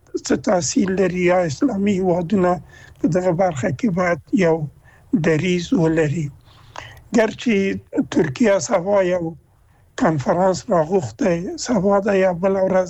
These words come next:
ده، دقیق پوه نه شوم پې چې په دغه برخه کې د اسلامي هیوادونو کنفرانس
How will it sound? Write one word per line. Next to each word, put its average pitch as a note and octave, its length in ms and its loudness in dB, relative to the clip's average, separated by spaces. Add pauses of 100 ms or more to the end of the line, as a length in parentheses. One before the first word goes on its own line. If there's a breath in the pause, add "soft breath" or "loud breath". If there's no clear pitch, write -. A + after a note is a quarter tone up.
ده، F#3+ 160 -2 (440)
دقیق F3 400 -2 (640 loud breath)
پوه F#3+ 120 4
نه F#3 200 0
شوم F3+ 340 0
پې F3+ 120 2 (760 loud breath)
چې A3 120 4 (140)
په D#3+ 180 -6
دغه F#3 220 2
برخه F3+ 420 -2
کې D3+ 200 -4
د E3+ 140 -4
اسلامي F3+ 540 0
هیوادونو F3 600 2
کنفرانس F3 720 0